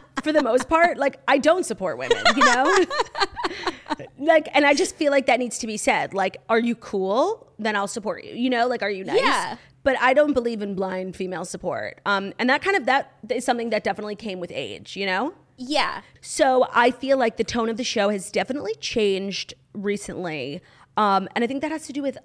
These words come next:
Speaker 1: us changing. And I feel really good. I feel, I agree. Like, this was our funniest record to date. Nope.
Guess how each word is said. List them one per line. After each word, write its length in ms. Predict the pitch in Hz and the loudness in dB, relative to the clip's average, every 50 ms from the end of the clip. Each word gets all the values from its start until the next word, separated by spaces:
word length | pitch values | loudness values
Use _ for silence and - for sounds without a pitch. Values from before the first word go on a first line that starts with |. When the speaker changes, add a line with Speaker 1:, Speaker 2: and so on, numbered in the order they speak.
| _ _ - | _ _ -8
Speaker 1:
us 580 | 175 190 214 240 - - - - - - _ - _ _ | -6 -6 -6 -8 -12 -16 -18 -18 -20 -20 _ -20 _ _
changing. 800 | - - - 294 311 320 320 311 339 339 359 370 381 370 339 - _ _ - - - 180 - _ _ _ _ _ | -14 -10 -8 -6 -4 -4 -6 -6 -6 -8 -10 -10 -12 -16 -18 -20 _ _ -20 -20 -20 -20 -20 _ _ _ _ _
And 540 | 247 240 233 220 220 220 220 220 220 220 185 - - - | 0 2 2 2 2 2 0 -2 -2 -4 -4 -4 0 0
I 100 | 269 330 339 | 0 0 0
feel 180 | - 466 480 | 0 -2 -2
really 220 | 381 277 254 277 240 | 0 -2 -2 -2 -2
good. 160 | 277 269 214 | -2 0 0
I 80 | 214 | -2
feel, 120 | 196 233 220 | -2 -2 -4
I 120 | - 202 226 | -2 -2 -2
agree. 260 | 233 208 240 247 208 | -2 -2 -2 -2 0
Like, 220 | 180 190 - - | 0 -2 -4 -6
this 160 | - 220 208 | -10 -12 -10
was 100 | 226 226 202 | -8 -6 -6
our 80 | 196 202 | -6 -6
funniest 420 | - _ 214 208 202 214 190 - | -4 _ -4 -4 -4 -6 -6 -6
record 300 | 202 190 - 190 185 180 | -6 -6 -6 -8 -10 -10
to 100 | - 190 | -12 -8
date. 300 | 170 151 131 127 - - _ _ _ - | -6 -6 -6 -6 -8 -12 _ _ _ -6
Nope. 220 | 220 247 277 277 | -2 -2 -2 -2